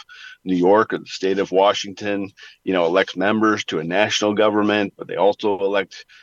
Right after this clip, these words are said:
you know, the local mayor and, and county council, et cetera. And then there's the, you know, the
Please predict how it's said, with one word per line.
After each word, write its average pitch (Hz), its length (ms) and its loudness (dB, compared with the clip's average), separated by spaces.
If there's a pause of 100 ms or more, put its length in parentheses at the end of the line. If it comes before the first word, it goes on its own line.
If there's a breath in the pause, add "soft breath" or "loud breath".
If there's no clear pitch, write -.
(160 soft breath)
you 90 80 -12
know, 87 100 -6
the 80 120 -8
local 92 420 0
mayor 95 540 2
and, 80 160 -6 (240)
and - 160 -18
county 92 260 -2
council, 95 460 -2
et - 80 -14
cetera. 101 460 2 (540 loud breath)
And 110 140 0
then 127 160 2
there's 127 380 0
the, 110 500 0 (460 loud breath)
you 107 100 -6
know, 92 240 -2
the 101 460 2